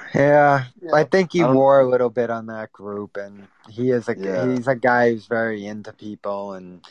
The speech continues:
Speaker 1: you know, trying to, like, stress, I don't wanna really get into all that stuff, but trying to, like, stress that whole, like, religion thing and,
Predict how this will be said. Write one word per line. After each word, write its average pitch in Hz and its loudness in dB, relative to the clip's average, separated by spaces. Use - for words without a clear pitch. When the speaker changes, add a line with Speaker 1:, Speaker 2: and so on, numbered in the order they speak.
Speaker 1:
you 107 -4
know, 104 -2
trying 131 0
to, 120 0
like, 113 2
stress, 113 -2
I 117 2
don't 131 0
wanna 113 -2
really 107 0
get 98 -2
into 104 -6
all 107 2
that 107 2
stuff, 107 -2
but 101 0
trying 117 -2
to, 113 -4
like, 101 -2
stress - -2
that 101 2
whole, 104 -2
like, 98 -2
religion 104 -2
thing 104 2
and, 90 -4